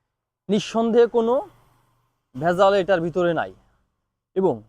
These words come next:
শুধুমাত্র আমরা আপনাকে না, শুধুমাত্র আপনাকে না, আমরা হচ্ছে সারা বাংলাদেশে, সারা বাংলাদেশে আমরা এই পণ্যগুলো সেল করতেছি। এদিকে দাও, সারা বাংলাদেশে পণ্য সেল করতেছি। আজ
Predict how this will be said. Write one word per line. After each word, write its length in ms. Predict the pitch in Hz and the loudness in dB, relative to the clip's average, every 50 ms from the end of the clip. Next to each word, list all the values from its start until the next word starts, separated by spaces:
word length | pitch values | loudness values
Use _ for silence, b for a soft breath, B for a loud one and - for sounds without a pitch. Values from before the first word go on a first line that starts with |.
| _ | _
শুধুমাত্র 540 | _ _ 160 160 185 190 185 170 - 151 175 | _ _ -8 -6 -6 -6 -6 -8 -8 -10 -8
আমরা 360 | 165 147 143 139 135 156 - - | -8 -8 -8 -6 -6 -6 -6 -6
আপনাকে 480 | - 135 - - 190 175 156 - 135 110 | -8 -8 -6 -4 -4 -4 -4 -6 -10 -12
না, 100 | 95 90 _ _ _ _ _ _ _ _ _ _ _ _ _ _ _ _ _ _ | -14 -16 _ _ _ _ _ _ _ _ _ _ _ _ _ _ _ _ _ _
শুধুমাত্র 440 | 143 139 143 160 170 156 - - 151 | -10 -8 -6 -6 -6 -8 -6 -4 -4
আপনাকে 460 | 131 - _ - 165 165 - - 175 | -4 -4 _ -8 -10 -10 -8 -8 -8
না, 160 | 139 127 - - _ _ _ _ _ _ _ _ | -8 -8 -10 -14 _ _ _ _ _ _ _ _
আমরা 260 | - 135 160 180 190 | -12 -10 -8 -4 -4
হচ্ছে 300 | 202 190 - _ _ 196 | -6 -6 -8 _ _ -12
সারা 400 | 185 - - - 143 165 196 190 | -12 -12 -14 -12 -8 -4 -4 -4
বাংলাদেশে, 760 | 147 120 120 127 131 160 185 196 190 190 165 156 - - 117 - - _ _ _ _ _ - _ _ _ _ _ _ _ _ | -4 -4 -4 -4 -4 -2 0 0 0 0 0 -2 -6 -8 -14 -18 -18 _ _ _ _ _ -20 _ _ _ _ _ _ _ _
সারা 260 | - 147 151 175 180 | -4 -2 0 0 0
বাংলাদেশে 760 | 165 131 117 135 151 170 180 175 170 156 160 - - 196 214 311 - _ _ | 0 -2 -4 -4 -4 -4 -4 -4 -4 -4 -8 -8 -8 -8 -8 -8 -10 _ _
আমরা 220 | - 156 156 156 | -12 -8 -6 -6
এই 80 | 160 160 - | -6 -6 -8
পণ্যগুলো 400 | 165 160 160 156 151 147 156 156 | -8 -8 -8 -8 -8 -6 -6 -8
সেল 240 | - - 170 160 156 | -6 -6 -6 -6 -6
করতেছি। 480 | - 160 131 - - 120 - _ 98 _ _ _ _ _ _ _ _ _ _ _ _ _ _ _ _ _ _ _ | -6 -10 -10 -10 -14 -20 -20 _ _ _ _ _ _ _ _ _ _ _ _ _ _ _ _ _ _ _ _ _
এদিকে 260 | 160 160 160 156 151 | -6 -4 -4 -4 -4
দাও, 160 | 120 98 85 - _ _ _ _ _ _ _ _ _ _ _ _ _ _ _ _ _ _ _ _ - - - - - _ _ _ | -6 -8 -10 -14 _ _ _ _ _ _ _ _ _ _ _ _ _ _ _ _ _ _ _ _ -20 -20 -20 -20 -20 _ _ _
সারা 240 | - 156 156 170 180 | -4 -2 0 0 0
বাংলাদেশে 640 | 165 135 139 139 160 185 185 185 180 170 - 208 185 - | -2 -2 -2 -2 -2 0 -2 -2 -2 -2 -4 -6 -8 -6
পণ্য 200 | 190 185 185 180 | -8 -8 -8 -6
সেল 200 | - 185 175 170 | -6 -8 -8 -6
করতেছি। 500 | - 190 185 170 165 190 - - 214 - - - | -4 -6 -6 -6 -8 -10 -10 -10 -12 -14 -4 -2
আজ 240 | 165 214 202 - | -2 -2 -2 -4